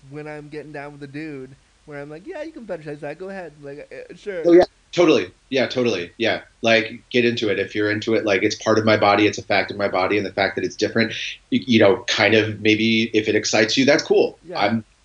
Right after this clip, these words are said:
Speaker 2: I'm fine with, I'm
Speaker 1: And,
Speaker 2: fine with
Speaker 1: like,
Speaker 2: it.
Speaker 1: the fact that you're currently getting hard over it, I'm not gonna stop that. Like, shit, like, great.
Speaker 2: Yeah, exactly. Exactly. So, yeah. Um,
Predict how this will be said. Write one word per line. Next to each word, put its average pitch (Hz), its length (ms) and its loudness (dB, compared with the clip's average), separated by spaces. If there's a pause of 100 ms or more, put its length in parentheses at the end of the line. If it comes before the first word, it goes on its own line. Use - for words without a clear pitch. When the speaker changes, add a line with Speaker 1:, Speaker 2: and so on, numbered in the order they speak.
Speaker 2:
I'm 104 240 -2
fine 110 340 -4
with, 120 120 -2
I'm 95 160 -8
Speaker 1:
And, 87 60 -14
Speaker 2:
fine 113 160 0
with 87 100 -2
Speaker 1:
like, - 80 -6
Speaker 2:
it. - 200 -20
Speaker 1:
the 147 80 -16
fact 147 260 -14
that 147 80 -16
you're 143 160 -16
currently 139 300 -14
getting 139 200 -14
hard 135 240 -14
over 156 180 -12
it, 196 260 -14
I'm 175 240 -14
not 180 180 -12
gonna 180 180 -16
stop 208 320 -16
that. 156 340 -12
Like, 202 180 -12 (100)
shit, 233 180 -18
like, 202 320 -14
great. 226 320 -10 (400)
Speaker 2:
Yeah, 202 220 6
exactly. 131 440 2 (220)
Exactly. 95 420 -8
So, 113 300 0
yeah. 107 300 2 (380)
Um, 113 600 2